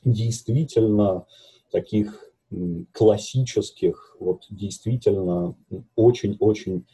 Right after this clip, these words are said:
важных и больших, а, идей или книг, или там авторов и так далее,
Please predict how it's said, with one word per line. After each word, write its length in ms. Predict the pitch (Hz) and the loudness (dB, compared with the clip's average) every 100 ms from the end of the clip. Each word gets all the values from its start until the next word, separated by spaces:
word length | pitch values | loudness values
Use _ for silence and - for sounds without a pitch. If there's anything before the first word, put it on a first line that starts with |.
| _ _ 101 | _ _ 0
важных 580 | 107 113 104 92 90 | 4 6 4 -2 -6
и 40 | 90 | -4
больших, 840 | 92 98 98 - 104 92 - _ _ | 2 2 0 -4 -4 -4 -12 _ _
а, 600 | 90 87 87 85 85 - - - 117 | -6 -4 -4 -4 -8 -10 -12 -12 -6
идей 600 | 104 110 160 220 220 _ _ _ _ _ - | -4 0 0 0 -4 _ _ _ _ _ -2
или 240 | 107 95 | 0 2
книг, 680 | 90 - 107 165 208 208 - _ | 0 0 2 4 2 -2 -16 _
или 500 | 104 104 92 85 85 - | -2 0 2 0 -2 -8
там 200 | - 87 | -8 0
авторов 680 | 139 175 - 117 107 90 - - | 0 0 0 2 2 0 -2 -14
и 40 | |
так 200 | - 95 | -6 -2
далее, 420 | 120 214 220 139 | 2 4 4 2